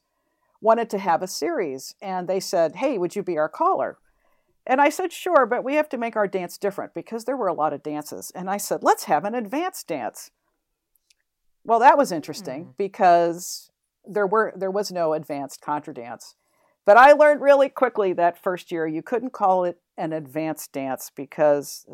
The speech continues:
Speaker 1: the material was advanced, but the dancers weren't.
Speaker 2: Uh-huh.
Speaker 1: <laughs>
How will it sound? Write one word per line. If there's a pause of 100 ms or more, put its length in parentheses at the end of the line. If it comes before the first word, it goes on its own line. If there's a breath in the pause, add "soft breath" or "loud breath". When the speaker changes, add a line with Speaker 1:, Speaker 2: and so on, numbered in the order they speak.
Speaker 1:
the
material
was
advanced,
but
the
dancers
weren't.
Speaker 2:
Uh-huh.
Speaker 1:
<laughs>